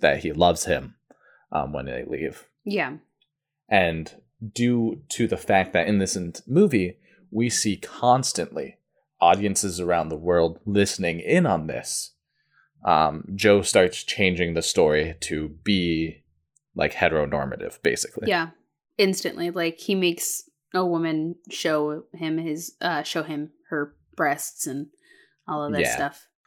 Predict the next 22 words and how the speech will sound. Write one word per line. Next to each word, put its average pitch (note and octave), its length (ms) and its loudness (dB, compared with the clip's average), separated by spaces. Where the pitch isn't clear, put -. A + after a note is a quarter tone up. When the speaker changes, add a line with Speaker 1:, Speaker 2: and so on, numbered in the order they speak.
Speaker 1:
Yeah, C#3+ 140 8
basically, C3+ 960 2
um, E2+ 400 -2
due C3+ 200 2
to A2 300 0
how F2 520 0
Joe D#2 480 -2
is E2 300 -4
treated, G2 760 2
he G2 120 -2
hides F2 560 2
who A2+ 100 4
he E2 80 4
really D2+ 300 2
is, - 320 -4
seemingly. - 720 -4
Speaker 2:
Mm-hmm. C4+ 220 2
Speaker 1:
Um, F2 200 4
there's F#2 160 4
also G2 320 4
a E2+ 80 4
few E2+ 420 0